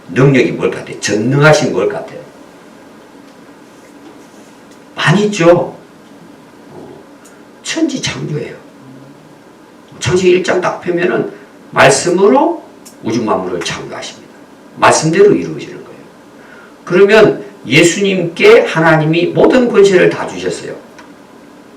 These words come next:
그럼 무슨 권세가 거기에 가장 큰 권세일 것 같아요? 예수님도 창조의 권세를 가지고 계신 거예요. 전능하신 분이에요.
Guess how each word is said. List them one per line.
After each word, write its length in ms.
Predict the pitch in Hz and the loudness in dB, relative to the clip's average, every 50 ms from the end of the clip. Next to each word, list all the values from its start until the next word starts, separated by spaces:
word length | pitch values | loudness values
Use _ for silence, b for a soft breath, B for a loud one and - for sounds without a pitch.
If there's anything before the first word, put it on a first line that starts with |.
| - - - - - | -20 -20 -20 -16 -8
그럼 200 | - 165 165 - | -4 0 0 2
무슨 320 | 131 151 160 233 233 233 | 2 2 2 4 4 4
권세가 420 | 226 220 220 220 220 208 196 180 185 | 6 4 4 4 4 6 4 4 4
거기에 240 | 185 175 175 175 160 | 4 4 4 4 4
가장 320 | - 156 156 160 160 151 | 2 0 0 2 0 2
큰 200 | - 143 123 - | 2 0 0 0
권세일 380 | 113 117 113 107 - - - - | 0 0 0 0 -2 -2 -4 -6
것 100 | - - | -6 -8
같아요? 320 | - - - - - - - - - - - - - - - - - - - - - - - - - - - - - - - - - - - - - - - 92 | -10 -10 -12 -14 -20 -20 -20 -20 -20 -20 -20 -20 -20 -20 -20 -20 -20 -20 -20 -20 -20 -20 -20 -20 -20 -20 -20 -20 -20 -20 -20 -20 -20 -20 -20 -20 -20 -20 -10 -4
예수님도 960 | 98 120 151 160 - 226 226 214 208 208 208 214 - - - 330 339 - - - - - - - - - - | 0 2 2 2 0 -2 -2 -2 0 0 0 0 0 0 -2 -2 -4 -6 -12 -20 -20 -20 -20 -20 -20 -18 -10
창조의 960 | - - - - 143 139 135 131 131 131 131 131 143 135 147 180 202 254 - - | -8 -8 -6 -6 -4 -4 -2 -2 -2 -2 -2 -2 0 2 4 4 2 2 0 -6
권세를 380 | - - - - - - - | -8 -10 -8 -8 -8 -8 -8
가지고 280 | - - - - - - | -8 -10 -12 -12 -14 -16
계신 240 | - - - - - | -14 -14 -16 -16 -16
거예요. 140 | - - - - - - - - - - 131 131 139 - - - - - - - - - - - - - - - - | -20 -20 -20 -20 -20 -20 -20 -20 -20 -20 -20 -20 -20 -20 -20 -20 -20 -20 -20 -20 -20 -20 -20 -20 -20 -20 -20 -12 -6
전능하신 520 | - 135 156 160 151 147 147 - - - | -2 2 2 4 4 4 4 2 0 -4
분이에요. 280 | - - - - - | -8 -10 -12 -12 -14